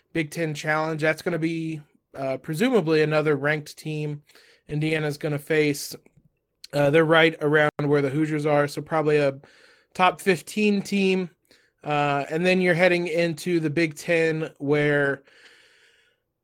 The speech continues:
a couple notable games include the Iowa games, obviously. Uh, those are gonna come pretty late in the season. February ninth is gonna be the first one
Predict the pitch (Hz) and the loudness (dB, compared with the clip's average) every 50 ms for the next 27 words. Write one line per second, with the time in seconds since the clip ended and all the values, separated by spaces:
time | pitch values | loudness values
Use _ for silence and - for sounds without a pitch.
0 | _ _ _ _ _ _ - - 196 190 196 190 185 180 185 190 185 185 170 185 | _ _ _ _ _ _ -2 -2 0 2 2 2 4 4 4 6 6 4 4 2
1 | 165 151 135 170 175 180 180 180 180 185 180 180 180 160 - 175 - - 160 160 | 0 0 2 4 4 6 6 6 4 4 2 0 -2 -4 -8 -8 -6 -4 -4 -4
2 | 147 - - 175 175 170 165 165 165 160 160 156 147 - - - - - 143 143 | -6 -4 0 0 2 4 4 2 2 0 0 -4 -6 -10 -16 -20 -20 -12 -8 -8
3 | 135 - 123 147 175 180 185 180 185 180 160 180 180 180 175 175 175 175 - - | -6 -2 2 2 4 4 6 4 4 2 2 2 2 2 2 0 -2 -4 -8 -10
4 | - - - - 135 151 160 156 160 160 156 151 - - 160 160 156 156 151 - | -14 -16 -14 -2 0 0 2 2 2 0 0 -2 -4 -2 -2 0 -2 -2 -6 -10
5 | - - - 135 135 139 139 160 202 226 269 254 269 254 - - 240 220 190 - | -16 -16 -8 -4 -2 0 2 2 2 2 2 2 2 2 2 2 2 0 0 0
6 | - 220 220 220 196 180 185 180 180 160 151 147 - - 165 160 147 131 131 123 | -2 0 2 4 4 4 4 2 2 -2 -6 -8 -8 -8 -6 -6 -8 -8 -10 -14
7 | - - - 160 165 170 196 202 202 196 190 175 160 151 156 175 180 175 151 - | -18 -8 -2 -2 0 0 2 4 4 4 4 4 2 2 2 2 2 0 -2 -4
8 | 165 143 143 - 165 160 156 156 156 147 151 151 - 160 160 160 156 - 165 160 | -6 -6 -4 -4 -4 -2 -2 0 0 -2 -2 -2 -2 -2 -2 -2 -2 -4 -6 -4
9 | 160 160 156 156 151 147 | -2 -2 -2 -4 -6 -8